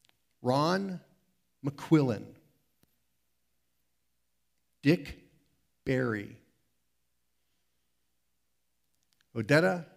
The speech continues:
Slayers, George Leaf,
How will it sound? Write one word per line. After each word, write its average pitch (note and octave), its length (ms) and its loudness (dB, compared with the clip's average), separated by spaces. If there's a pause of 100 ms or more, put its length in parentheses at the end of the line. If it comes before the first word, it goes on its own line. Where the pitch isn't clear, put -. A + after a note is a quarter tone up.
(120)
Slayers, - 1000 -6 (2250)
George D3 600 -8 (280)
Leaf, A#2 540 -10